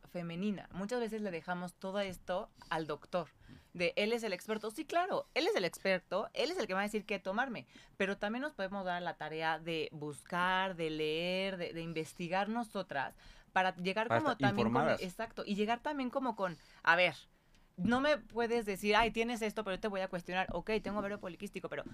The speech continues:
Speaker 1: ¿tiene forma de ovario poliquístico o sí tengo? Porque también debería de tener, no
Speaker 2: Exacto.
Speaker 1: ovulo, sí ovulo, o tengo, no, o
Speaker 2: Tengo
Speaker 1: sea,
Speaker 2: exceso de hormonas
Speaker 1: ajá, no, no,
Speaker 2: masculinas.
Speaker 1: no tengo exceso de vello,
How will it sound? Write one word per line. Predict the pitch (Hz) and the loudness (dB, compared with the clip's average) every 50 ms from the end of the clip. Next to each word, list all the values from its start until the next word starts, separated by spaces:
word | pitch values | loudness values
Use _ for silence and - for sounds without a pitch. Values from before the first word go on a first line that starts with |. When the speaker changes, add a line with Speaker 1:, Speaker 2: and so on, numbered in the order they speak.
| - - - - - | -14 -18 -20 -8 -4
Speaker 1:
¿tiene | - 185 214 254 254 | -2 0 0 0 4
forma | - - 233 240 269 | 6 8 8 8 6
de | 262 226 | 2 2
ovario | 196 190 196 | 0 0 -2
poliquístico | 190 196 180 - 214 - 262 285 - - | -4 -6 -10 -10 -10 -6 -4 -4 2 4
o | 180 175 | 4 4
sí | - - 247 240 | 4 0 -4 -4
tengo? | 208 - 170 156 143 139 135 | -2 -2 -4 -2 -4 -6 -6
Porque | - 151 - 165 | -6 -8 -8 -6
también | - 170 170 202 226 247 | -4 -4 -2 -2 -2 -2
debería | 269 277 240 202 196 | -2 0 0 0 0
de | 202 202 | -2 -4
tener, | - 180 180 - - - | -4 -8 -8 -10 -10 -10
no | - 160 165 202 233 | -6 -2 0 0 2
Speaker 2:
Exacto. | 240 240 220 | 4 4 2
Speaker 1:
ovulo, | 254 254 277 294 330 - - - - - | 4 6 4 4 4 2 -2 -10 -18 -18
sí | - 220 - 226 | -10 -2 2 2
ovulo, | 233 226 214 247 254 254 262 262 277 320 320 - - - | 2 2 2 0 2 4 6 6 6 4 2 -2 -4 0
o | - 185 185 | 2 2 2
tengo, | - 208 214 220 - - | 2 -2 -4 -4 -6 -8
no, | 175 180 - | -6 -6 2
o | |
Speaker 2:
Tengo | - 131 131 139 | 4 4 6 6
Speaker 1:
sea, | 147 - | 4 4
Speaker 2:
exceso | 151 135 120 131 | 4 2 4 4
de | 127 | 4
hormonas | 123 123 120 127 123 | 4 6 6 6 6
Speaker 1:
ajá, | - - - | 8 6 6
no, | 120 | 6
no, | 208 226 | 6 6
Speaker 2:
masculinas. | 247 - - 247 247 - - 247 | 6 6 6 6 6 6 4 4
Speaker 1:
no | 254 254 | 2 2
tengo | - 247 233 233 226 | 2 2 2 4 2
exceso | 214 - - 196 - 170 165 | 2 2 4 4 4 4 4
de | 156 151 | 2 2
vello, | 170 208 | 2 4